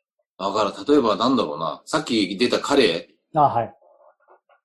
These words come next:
Speaker 2: カレイって今僕、明石のカレイをよく使うんですけども。
Speaker 1: はい。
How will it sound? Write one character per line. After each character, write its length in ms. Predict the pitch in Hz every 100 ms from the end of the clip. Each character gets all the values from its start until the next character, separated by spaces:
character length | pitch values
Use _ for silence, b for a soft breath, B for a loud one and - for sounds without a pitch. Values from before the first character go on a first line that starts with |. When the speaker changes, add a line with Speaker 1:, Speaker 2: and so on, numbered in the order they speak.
| _
Speaker 2:
カ 180 | - 165
レ 300 | 185 143 95
イ 20 |
っ 40 | 82
て 240 | - 101
今 280 | 117 127 107
僕、 580 | 101 107 104 92 85 - _ _ _ _ -
明 180 | 160 196
石 100 | 170
の 80 | 117
カ 120 | 98
レ 80 | 98
イ 20 |
を 60 | 90
よ 100 | 87
く 60 | -
使 140 | 104
う 60 | 92
ん 40 |
で 60 | 82
す 60 |
け 80 | 76
ど 80 | 85
も。 220 | 87 76
Speaker 1:
は 160 | 135 135
い。 140 | 90